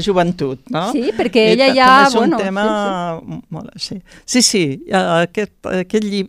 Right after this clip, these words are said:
Speaker 1: eh, aquest conte hauria pogut donar per un lli-, una novel·la.
Speaker 2: Perfectament,
Speaker 1: Una
Speaker 2: perfectament.
Speaker 1: novel·la, sí, sí.
Speaker 2: T'ha passat això, que d'un conte n'has fet una novel·la?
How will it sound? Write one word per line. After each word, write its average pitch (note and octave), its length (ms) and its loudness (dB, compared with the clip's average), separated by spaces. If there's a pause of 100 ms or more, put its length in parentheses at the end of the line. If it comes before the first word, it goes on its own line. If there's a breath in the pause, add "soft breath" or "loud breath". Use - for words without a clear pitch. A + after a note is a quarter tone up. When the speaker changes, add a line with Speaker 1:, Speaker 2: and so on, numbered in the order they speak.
Speaker 1:
eh, E3 380 -4
aquest D#3 320 -12
conte G3+ 320 -2
hauria F#3 260 0
pogut F#3 300 -2
donar E3+ 320 0
per - 240 -4
un D#3 240 -6
lli-, D3 220 -8 (100)
una C#3+ 240 -2
novel·la. C#3+ 240 -2
Speaker 2:
Perfectament, A3 480 -2
Speaker 1:
Una F#3 140 -10
Speaker 2:
perfectament. C#3+ 340 -6
Speaker 1:
novel·la, C#3+ 480 -2
sí, D3 240 -10
sí. C#3 240 -10 (160)
Speaker 2:
T'ha E4 160 -12
passat A3 320 -8
això, F#3+ 160 -16
que D#4+ 160 -10
d'un F#3 100 -10
conte F#3+ 380 -12
n'has G3 160 -12
fet G#3 160 -14
una F#3 160 -12
novel·la? E3+ 400 -14